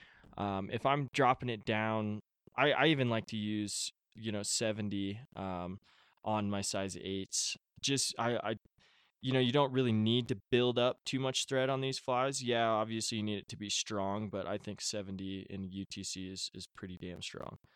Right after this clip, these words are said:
um, for the application we're doing at least.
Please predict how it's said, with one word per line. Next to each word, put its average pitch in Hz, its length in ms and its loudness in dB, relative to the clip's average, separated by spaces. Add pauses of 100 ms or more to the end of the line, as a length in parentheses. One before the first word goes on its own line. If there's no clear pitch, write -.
(320)
um, 92 420 -4 (1120)
for 156 160 4
the 127 140 6
application 107 580 0
we're 101 100 -8
doing 98 280 -6
at - 100 -16
least. - 280 -8